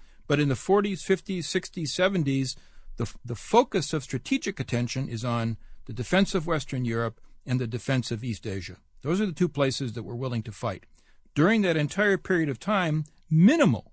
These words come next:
minimal U S presence anywhere in the Islamic world, because we don't care that much about the, about the Persian Gulf, uh, uh, uh, Central Asia, and, and the like. That changes in nineteen seventy-nine as a result of two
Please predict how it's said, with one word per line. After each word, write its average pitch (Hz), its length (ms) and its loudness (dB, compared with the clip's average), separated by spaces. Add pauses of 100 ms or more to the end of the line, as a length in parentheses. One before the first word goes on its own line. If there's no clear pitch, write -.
(120)
minimal 185 580 6
U 139 220 -2
S 120 80 -4
presence 120 520 -2
anywhere 160 540 4
in 127 160 -2
the 127 100 -4
Islamic 113 480 -4
world, 107 300 -8
because 143 300 -6
we 175 100 0
don't 180 260 -2
care 127 380 -4 (400)
that 120 160 -6
much 123 240 -4
about 113 280 -4
the, 117 260 -10
about 120 380 -2 (320)
the 127 100 -6
Persian 135 400 0
Gulf, 117 520 -2
uh, 107 340 -8 (180)
uh, 110 180 -6 (400)
uh, 104 120 -8
Central 127 500 0
Asia, 110 420 -2
and, 120 160 -4 (100)
and 117 160 0
the 107 100 -6
like. 110 340 -4 (420)
That 170 220 0
changes 202 500 2
in 147 100 0
nineteen 151 380 0
seventy-nine 131 640 -2
as 120 140 -4
a 127 60 -8
result 127 400 -2
of 110 160 -6
two 202 360 0